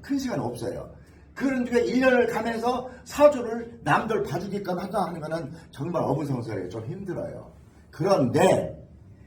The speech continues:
그래도 비슷하게 혼자 공부할 수 있고 그래도 여기에 또 이 년, 삼 년 오시는 분도 있지만 계속 들어서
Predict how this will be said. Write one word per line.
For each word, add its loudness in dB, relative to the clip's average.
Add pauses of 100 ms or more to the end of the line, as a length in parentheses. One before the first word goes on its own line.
(320)
그래도 4 (300)
비슷하게 2
혼자 4
공부할 2
수 0
있고 -2
그래도 -2 (420)
여기에 6
또 0 (120)
이 -2
년, 6
삼 4
년 4
오시는 2
분도 -4
있지만 0 (400)
계속 6
들어서 2